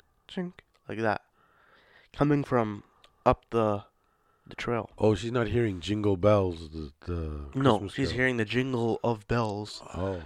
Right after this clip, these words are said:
Speaker 1: up ahead.
Speaker 2: Ahead or behind?
Speaker 1: Ahead.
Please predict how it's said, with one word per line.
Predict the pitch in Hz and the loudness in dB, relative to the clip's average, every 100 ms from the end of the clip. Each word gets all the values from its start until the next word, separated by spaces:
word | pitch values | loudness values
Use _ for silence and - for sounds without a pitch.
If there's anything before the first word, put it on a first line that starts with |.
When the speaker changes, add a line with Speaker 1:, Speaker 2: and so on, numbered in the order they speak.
| - _ - | -16 _ -2
Speaker 1:
up | 110 | 2
ahead. | 110 143 113 - - - - _ - | 2 0 -2 -8 -20 -20 -20 _ -10
Speaker 2:
Ahead | 90 92 107 147 | -4 0 2 4
or | 151 | 4
behind? | 107 98 101 90 - | 2 -2 -4 -6 -10
Speaker 1:
Ahead. | - 107 127 - | -6 -2 -2 -4